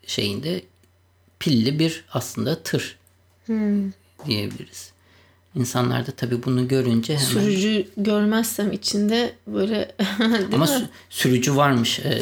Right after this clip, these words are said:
Speaker 1: işte
Speaker 2: Var mı?
Speaker 1: sürücüsüz diye ilk şey yapmışlar. Sonra gözlerinin <laughs> gözüktüğü fark edilmiş, işaretlemişler. Yani şu
Speaker 2: Hı.
Speaker 1: Amerika yasalarında yasakmış sürücüsüz, tamamen sürücüsüz bırakması.
Speaker 2: Eyaletten eyalete değişir gerçi. Tüm eyaletlerinde mi
Speaker 1: Evet,
Speaker 2: yasak?
Speaker 1: evet. Daha henüz
Speaker 2: Hı.
Speaker 1: sürü-,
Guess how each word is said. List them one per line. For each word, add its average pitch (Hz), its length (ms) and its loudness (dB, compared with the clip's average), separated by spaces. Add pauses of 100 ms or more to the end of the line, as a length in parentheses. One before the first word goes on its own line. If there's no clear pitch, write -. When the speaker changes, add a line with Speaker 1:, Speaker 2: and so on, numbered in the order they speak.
Speaker 1:
işte - 260 -2
Speaker 2:
Var 220 100 2
mı? 254 40 0
Speaker 1:
sürücüsüz 127 640 2
diye 135 100 4
ilk 127 180 2
şey 151 200 2
yapmışlar. 139 400 0
Sonra 127 300 0
gözlerinin 123 680 4
<laughs> - 0 -
gözüktüğü - 520 2
fark - 360 -2
edilmiş, 117 480 -2
işaretlemişler. 135 1000 0 (400)
Yani 117 160 0 (260)
şu 202 60 2
Speaker 2:
Hı. 185 60 2
Speaker 1:
Amerika 131 380 4
yasalarında 139 520 2
yasakmış 135 500 0
sürücüsüz, 120 840 -2 (200)
tamamen 127 420 2
sürücüsüz 117 720 -2
bırakması. 123 200 2
Speaker 2:
Eyaletten 196 460 4
eyalete 202 440 2
değişir 202 360 4
gerçi. 175 400 2
Tüm 254 140 0
eyaletlerinde 170 680 2
mi 160 120 2
Speaker 1:
Evet, 156 120 2
Speaker 2:
yasak? - 140 0
Speaker 1:
evet. - 240 -2
Daha 113 120 2
henüz 120 260 2
Speaker 2:
Hı. 156 120 -4
Speaker 1:
sürü-, 117 220 0